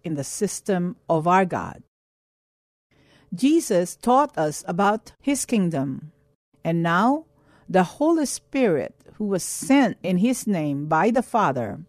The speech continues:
is going to teach us about Jesus and His ways of doing things, and He will abide with us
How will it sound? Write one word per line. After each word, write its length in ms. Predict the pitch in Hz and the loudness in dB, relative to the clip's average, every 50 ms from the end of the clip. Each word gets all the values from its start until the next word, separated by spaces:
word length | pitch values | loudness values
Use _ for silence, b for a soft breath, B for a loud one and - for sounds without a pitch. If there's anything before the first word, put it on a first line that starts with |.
| b b b b b b b b b | b b b b b b b b b
is 220 | 196 190 180 190 | 2 2 2 4
going 360 | 180 190 208 220 240 247 254 | 4 4 4 6 6 6 4
to 100 | - 226 | 4 2
teach 440 | - - - 240 247 254 - - - | -2 -2 0 2 2 2 0 0 2
us 420 | 285 294 311 - - - - - - | 2 2 2 0 -4 -8 -10 -6 -4
about 360 | 196 175 175 160 170 - - | -2 2 4 4 4 2 0
Jesus 680 | 156 170 208 226 254 240 - 294 294 302 285 - - - b b b b b b | -2 0 2 2 2 0 0 0 0 0 -2 -4 -10 -14 b b b b b b
and 220 | - - 196 190 | -2 0 2 2
His 200 | 180 175 170 - | 2 2 0 0
ways 300 | 196 202 226 262 269 - | 2 4 4 4 4 2
of 160 | 294 247 202 190 | 0 -2 0 2
doing 280 | 233 233 220 208 190 | 4 4 4 4 2
things, 540 | 190 - 202 156 143 147 165 170 - - b b b b b b - | 0 0 -2 -2 0 0 -2 -4 -6 -10 b b b b b b -2
and 200 | 185 180 196 185 | 2 2 4 4
He 180 | 233 254 254 | 6 6 6
will 240 | 254 240 254 254 247 - - | 6 6 6 6 4 4 2
abide 600 | 190 175 160 160 185 175 180 185 202 220 202 190 | 0 2 2 4 6 6 8 8 6 4 2 0
with 280 | 190 190 202 196 180 | 2 4 4 6 6
us 300 | 165 151 165 170 - - | 4 2 2 0 -2 -6